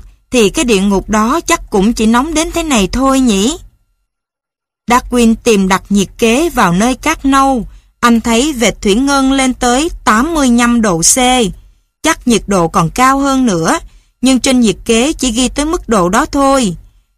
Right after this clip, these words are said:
Cát đen lại nóng bỏng hơn nhiều. Mặc dù chân mang ủng da, anh cũng không thể bước đi trên cát được.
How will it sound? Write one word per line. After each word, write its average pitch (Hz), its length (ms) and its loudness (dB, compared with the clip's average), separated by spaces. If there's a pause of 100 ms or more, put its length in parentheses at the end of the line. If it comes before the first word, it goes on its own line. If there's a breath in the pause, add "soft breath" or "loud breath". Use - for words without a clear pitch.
(140)
Cát 285 280 0
đen 233 280 2
lại 214 200 0
nóng 233 340 -2
bỏng 220 220 0
hơn 294 300 0
nhiều. 196 400 2 (640)
Mặc 226 240 0
dù 202 300 4
chân 269 260 2
mang 269 180 0
ủng 220 340 0
da, 269 360 2 (300 soft breath)
anh 226 220 2
cũng 220 200 0
không 294 220 0
thể 202 240 0
bước 262 260 -2
đi 269 180 0
trên 262 220 -2
cát 285 360 -2
được. 196 280 0